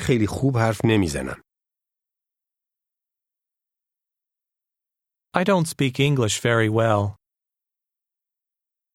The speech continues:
Speaker 1: یک بار دیگه بگین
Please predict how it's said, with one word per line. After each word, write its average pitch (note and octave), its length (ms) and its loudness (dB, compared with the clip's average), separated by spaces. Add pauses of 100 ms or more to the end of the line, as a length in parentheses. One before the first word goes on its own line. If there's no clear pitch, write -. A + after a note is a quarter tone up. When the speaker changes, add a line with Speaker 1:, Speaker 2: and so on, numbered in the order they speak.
(2250)
Speaker 1:
یک F#3+ 240 0
بار E3 200 2
دیگه C#3 220 2
بگین B2+ 320 0